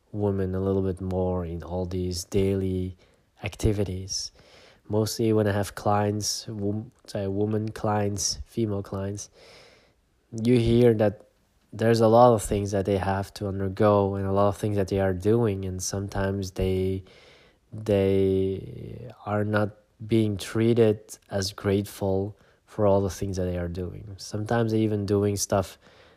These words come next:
that their partner doesn't know of, uh, taking care of a lot of stuff. And when this all piles up, it can create a tremendous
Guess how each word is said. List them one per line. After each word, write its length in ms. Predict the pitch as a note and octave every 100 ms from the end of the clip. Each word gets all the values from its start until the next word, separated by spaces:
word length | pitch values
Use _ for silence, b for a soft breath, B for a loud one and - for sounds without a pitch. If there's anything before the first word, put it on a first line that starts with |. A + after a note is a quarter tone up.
| b b
that 120 | - G#2
their 140 | G2+
partner 400 | F#2+ G#2+ G#2+ G#2+
doesn't 360 | G2 G2 F#2+ F#2
know 260 | F#2 G2
of, 440 | G#2 G2+ G2 - - b b b b b _
uh, 340 | - F#2+ F#2 G#2+ A2+
taking 280 | - G#2+ G#2
care 220 | G#2 G2+
of 80 | F#2+
a 40 |
lot 180 | G2 F#2+
of 80 | F2+
stuff. 480 | - F#2+ F#2+ - -
And 580 | G2+ G2+ F#2+ G2 F#2 F#2+
when 160 | - G2+
this 160 | A2 G#2+
all 180 | G#2+
piles 500 | A2 - B2 A#2+ A#2
up, 200 | A#2 A2+ - - B B B
it 100 | -
can 160 | A2 G#2
create 320 | - G#2 G2+
a 60 | G2
tremendous 840 | - G2 G2 G2 G2+ F#2+ -